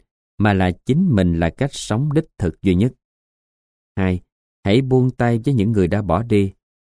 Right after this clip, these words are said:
Sự thật đáng buồn là có một số người sẽ chỉ ở bên bạn đến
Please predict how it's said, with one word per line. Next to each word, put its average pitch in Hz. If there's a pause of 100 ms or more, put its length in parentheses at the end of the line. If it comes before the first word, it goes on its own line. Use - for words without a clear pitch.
(160)
Sự 101
thật 98
đáng 139
buồn 92
là 87
có 123
một 95
số 131
người 98
sẽ 85
chỉ 90
ở 87
bên 107
bạn 85
đến 110